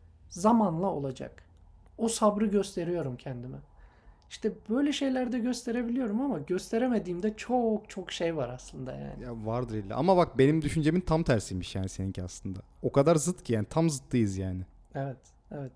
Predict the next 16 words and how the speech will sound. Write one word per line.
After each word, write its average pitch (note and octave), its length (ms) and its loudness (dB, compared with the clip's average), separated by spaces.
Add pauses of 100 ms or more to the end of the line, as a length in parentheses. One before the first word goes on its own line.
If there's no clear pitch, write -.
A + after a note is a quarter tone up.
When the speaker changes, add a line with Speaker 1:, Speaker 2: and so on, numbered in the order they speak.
(100)
Speaker 2:
O G#3 240 0
güzel, D#3 380 2
güzel D#3 260 0
bir D#3+ 60 -6
kazanım A2 320 -4
abi. G#2+ 160 -4
Onu A#2 260 -4 (420)
ya A2 120 -10
sen B2+ 220 -4
büyük B2+ 100 -8
ihtimalle B2 200 0
erken A#2 260 0
yaşlarda A#2 420 0
kazınmıştır G#2 580 -2
zaten F#2+ 280 -4
sana. G#2 300 -4